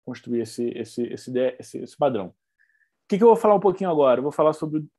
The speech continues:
declínio, digamos assim, do, do D S,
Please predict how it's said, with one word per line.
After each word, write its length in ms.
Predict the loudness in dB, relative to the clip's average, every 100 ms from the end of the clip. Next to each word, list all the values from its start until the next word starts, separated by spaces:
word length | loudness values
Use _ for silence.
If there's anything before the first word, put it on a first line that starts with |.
| _
declínio, 560 | -6 -4 -4 -2 0 -2
digamos 220 | -4 -4
assim, 340 | -6 -8 -6
do, 440 | -4 -4 -4 -6 -6
do 80 | -4
D 120 | 0
S, 580 | 2 2 0 -2 -10